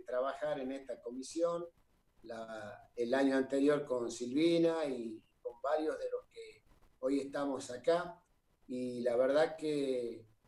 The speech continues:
avanzamos en temas importantes y quedaron en el tintero muchísimos otros. Así que,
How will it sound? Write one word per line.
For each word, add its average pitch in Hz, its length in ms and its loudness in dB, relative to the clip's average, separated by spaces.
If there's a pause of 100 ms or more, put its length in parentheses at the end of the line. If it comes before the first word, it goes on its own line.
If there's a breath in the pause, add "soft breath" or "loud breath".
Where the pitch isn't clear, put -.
(180)
avanzamos 151 680 -2
en 139 160 -6
temas 165 240 2
importantes 160 720 -6
y 127 80 -8
quedaron 156 460 4
en 131 80 -4
el 123 180 -6
tintero 165 540 4
muchísimos 262 720 -8
otros. - 560 -6 (400)
Así 123 340 -4
que, 127 680 0